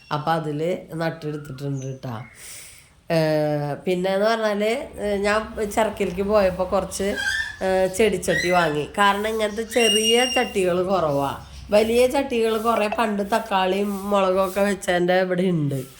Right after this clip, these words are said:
പക്ഷെ ചെറിയ ചട്ടികളില്ല. അപ്പൊ അതും വാങ്ങി. പിന്നെ, ഏഹ്, രണ്ട്, ഏഹ്, ഈ ചകിരിയുടെ അതില്ലേ ബ്ലോക്കുകൾ, അത്, ഏഹ്,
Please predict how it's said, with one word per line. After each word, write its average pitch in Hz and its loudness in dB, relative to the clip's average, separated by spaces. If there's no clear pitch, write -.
പക്ഷെ 185 0
ചെറിയ 208 2
ചട്ടികളില്ല. 185 0
അപ്പൊ 196 0
അതും 185 2
വാങ്ങി. 185 -2
പിന്നെ, 196 2
ഏഹ്, 185 4
രണ്ട്, 185 2
ഏഹ്, 185 0
ഈ 175 -2
ചകിരിയുടെ 175 0
അതില്ലേ 170 -2
ബ്ലോക്കുകൾ, 175 2
അത്, 170 0
ഏഹ്, 175 0